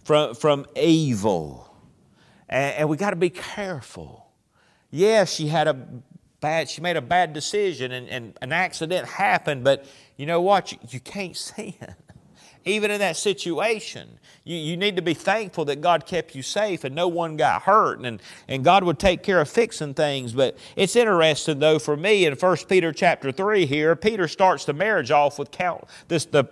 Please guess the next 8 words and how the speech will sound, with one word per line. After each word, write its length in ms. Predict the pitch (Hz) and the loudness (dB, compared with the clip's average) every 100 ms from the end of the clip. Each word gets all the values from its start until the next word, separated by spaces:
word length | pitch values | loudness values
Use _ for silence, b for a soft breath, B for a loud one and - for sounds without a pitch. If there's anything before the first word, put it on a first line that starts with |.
| - | 4
first, 340 | 208 190 - | 6 6 0
the 100 | 139 | -4
chapter 440 | 139 - 190 - 135 | -4 2 2 0 -6
three 340 | 185 208 190 | -4 -2 -2
with 160 | 147 143 | -2 -4
marriage 460 | 151 190 139 - | 0 2 2 -2
counseling. 600 | - 131 107 - 82 76 73 | -6 -6 -6 -10 -16 -16 -18
<laughs> 140 | _ | _